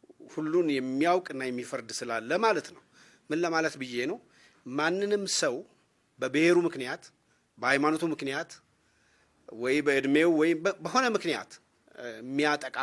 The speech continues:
ካለ፣ የሚጎዳ ካለ መንግስት እንኳን ፍትህ ባይሰጠው ፍትህ የሚሰጥ ደግሞ ሉዓላዊ አምላክ አለ። እ፣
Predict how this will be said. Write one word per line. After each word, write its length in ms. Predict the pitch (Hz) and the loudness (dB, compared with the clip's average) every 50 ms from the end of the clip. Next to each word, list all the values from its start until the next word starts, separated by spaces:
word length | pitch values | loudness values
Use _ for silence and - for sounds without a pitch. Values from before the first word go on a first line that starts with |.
| 131 | -4
ካለ፣ 300 | - - 120 113 113 120 135 170 | -4 -6 -10 -8 -8 -8 -10 -10
የሚጎዳ 460 | 202 170 131 131 123 127 139 131 131 123 123 | -8 -6 -6 -6 -4 -2 -2 -2 -2 -4 -4
ካለ 380 | - 120 113 104 107 117 123 139 160 202 240 - _ _ _ _ _ _ _ _ _ _ _ _ _ _ _ _ _ _ _ _ _ | -4 -6 -6 -6 -6 -6 -4 -2 -2 -2 -4 -8 _ _ _ _ _ _ _ _ _ _ _ _ _ _ _ _ _ _ _ _ _
መንግስት 520 | - 131 131 156 170 190 208 220 233 214 - | -10 -2 2 2 4 4 2 0 0 -2 0
እንኳን 280 | 214 196 185 180 180 175 | -2 -2 0 0 -2 -2
ፍትህ 220 | 165 170 - 175 156 | -2 -2 -2 0 0
ባይሰጠው 440 | 160 156 151 143 160 175 - 202 190 | 2 0 0 0 -4 -6 -4 -6 -6
ፍትህ 280 | - - 170 - 180 | -4 -4 -2 2 2
የሚሰጥ 380 | 170 156 151 151 147 - 165 - - | 2 2 2 -2 -2 -2 -4 -6 -4
ደግሞ 280 | 139 147 147 165 180 190 220 240 269 247 185 131 | -4 -4 -2 -2 -2 -2 -2 -4 -6 -12 -16 -12
ሉዓላዊ 440 | 127 139 131 139 143 139 135 135 143 139 | -8 -4 0 0 0 2 0 -2 -2 -4
አምላክ 340 | - 127 120 117 117 107 - | -4 -6 -4 -4 -6 -6 -8
አለ። 140 | - - _ _ - _ _ _ _ _ _ _ _ _ _ _ _ _ _ _ _ _ _ _ _ _ _ _ _ _ _ _ _ _ _ _ _ _ _ _ _ _ _ _ _ _ _ _ _ _ _ - | -12 -20 _ _ -20 _ _ _ _ _ _ _ _ _ _ _ _ _ _ _ _ _ _ _ _ _ _ _ _ _ _ _ _ _ _ _ _ _ _ _ _ _ _ _ _ _ _ _ _ _ _ -12
እ፣ 80 | 135 | -10